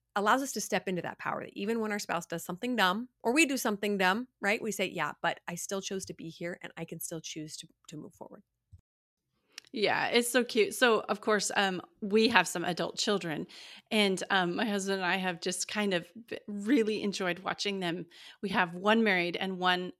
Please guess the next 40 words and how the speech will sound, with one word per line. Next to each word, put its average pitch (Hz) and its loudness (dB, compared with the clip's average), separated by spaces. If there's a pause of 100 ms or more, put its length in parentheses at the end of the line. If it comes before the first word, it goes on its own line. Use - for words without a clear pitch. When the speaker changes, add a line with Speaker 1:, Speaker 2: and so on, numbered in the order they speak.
(100)
Speaker 2:
almost 233 4
married. 170 -4
In 185 -4
fact, - -4
maybe 190 0
by 175 2
the 175 -2
time 175 -2
this 170 -4
episode 180 -6
goes 175 -8
live, 175 -2
they 170 -4
will 185 -4
be, 185 -2 (200)
it'll 190 -2
be 180 -6
past - -6
their 170 -6
wedding 175 -10
day. - -8
I, 170 -6
I'm 185 -10
not - -12
quite - -8
sure. - -6 (520)
But 226 6
it's - -2 (100)
so - 0
fun 214 2 (360)
to 254 2 (120)
think 262 0
of 214 0
them 208 2 (280)
and 220 4
saying 226 6
these 185 -2
vows - 0
and, 202 2
like, 190 0